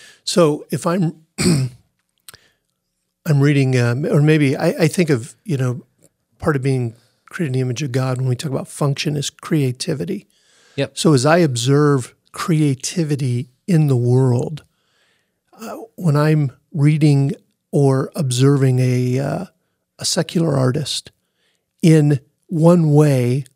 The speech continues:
Speaker 1: I am reading and experiencing the beauty and the creativity of God. That, that's, I think that's, would, would that
Speaker 2: I,
Speaker 1: be
Speaker 2: I
Speaker 1: a
Speaker 2: think
Speaker 1: pretty
Speaker 2: that's fair. I mean, you could read Walt Whitman and you can be blown away at his understanding of the natural world and the,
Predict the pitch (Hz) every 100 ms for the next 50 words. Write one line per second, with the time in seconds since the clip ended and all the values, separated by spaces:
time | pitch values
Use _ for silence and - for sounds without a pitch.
0 | _ 160 151 151 143 131 135 151 147 139
1 | 135 127 120 - - 151 143 127 120 -
2 | 175 185 - _ _ _ _ - 139 123
3 | 143 147 151 139 120 123 120 - - 139
4 | 127 120 120 160 135 170 214 180 _ _
5 | _ - 143 196 - - _ _ _ _
6 | 156 170 151 - - - _ _ _ _
7 | 165 165 135 _ _ - 147 - - 180
8 | 135 - 139 143 139 - - - - -
9 | 143 135 - 160 185 - 101 101 160 135
10 | 143 131 139 113 117 113 - 123 127 131
11 | 120 110 - 80 78 87 - 117 110 101
12 | 117 104 113 110 98 113 127 139 117 110
13 | 110 101 92 - 107 - 101 - - 104
14 | 104 90 87 95 95 - 82 80 90 107
15 | 92 80 82 - 107 95 95 107 92